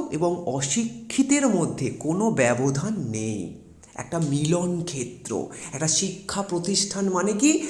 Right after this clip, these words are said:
একটা মিলন ক্ষেত্র, যেখানে সকলে মিলে থাকতে পারবে।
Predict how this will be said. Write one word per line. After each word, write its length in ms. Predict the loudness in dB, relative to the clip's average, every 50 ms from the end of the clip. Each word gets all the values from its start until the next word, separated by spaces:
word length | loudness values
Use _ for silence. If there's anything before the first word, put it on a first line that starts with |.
| -2 -2
একটা 280 | -2 -2 0 0 0
মিলন 500 | 0 0 0 2 2 4 4 4 4 4 2 -2 -4
ক্ষেত্র, 400 | -4 -6 -8 -8 -8 -8 -8 -8 -8 -10 -6 -2
যেখানে 320 | 0 0 2 2 2 2
সকলে 680 | 2 2 0 0 2 2 2 2 4 4 6 6 8 6 6
মিলে 440 | 4 2 2 4 6 10 10 10 10
থাকতে 420 | 8 6 -2 -4 -6 -6 -6 -6
পারবে। 320 | -4 -4 -8 -8 -8 -12